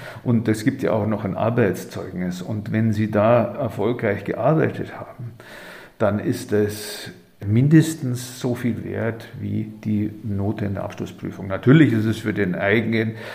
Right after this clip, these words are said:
oder für das Selbstwertgefühl, äh, toll, wenn man da eine Eins hat, ja. Aber die Welt geht auch nicht unter, wenn Sie eine, eine Drei oder eine Vier haben,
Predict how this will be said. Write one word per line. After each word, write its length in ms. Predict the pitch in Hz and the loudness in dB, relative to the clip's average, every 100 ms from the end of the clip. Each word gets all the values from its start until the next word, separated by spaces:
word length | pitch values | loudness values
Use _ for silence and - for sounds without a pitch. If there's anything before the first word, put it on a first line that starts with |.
| - - | -10 2
oder 160 | 123 120 | 6 8
für 120 | 120 | 8
das 200 | - - | 6 6
Selbstwertgefühl, 1400 | 113 143 - - 117 110 110 101 110 127 127 82 78 90 - | 6 6 4 6 6 6 2 6 10 10 10 6 2 0 2
äh, 20 | |
toll, 360 | 104 113 143 110 | 6 8 8 6
wenn 100 | 113 | 4
man 120 | 104 | 4
da 80 | 98 | 4
eine 140 | 95 | 2
Eins 320 | 92 131 - | 2 2 4
hat, 240 | 175 311 104 - - | 4 4 0 -6 0
ja. 300 | 104 151 - - - - | 2 2 0 -12 -16 -4
Aber 160 | 120 120 | 2 4
die 140 | 117 | 6
Welt 240 | 113 151 131 | 6 4 4
geht 160 | 123 | 0
auch 100 | 131 | 2
nicht 160 | 135 131 | 0 2
unter, 300 | 151 143 135 | 2 4 4
wenn 160 | 135 | 4
Sie 100 | 127 | 2
eine, 200 | 131 131 | 2 0
eine 320 | 131 135 135 139 | -2 -2 -2 0
Drei 260 | 131 165 | 2 2
oder 100 | 139 | 2
eine 180 | 135 120 | 0 -2
Vier 360 | - 277 311 - | 2 6 6 4
haben, 540 | 101 110 147 233 | 0 2 2 2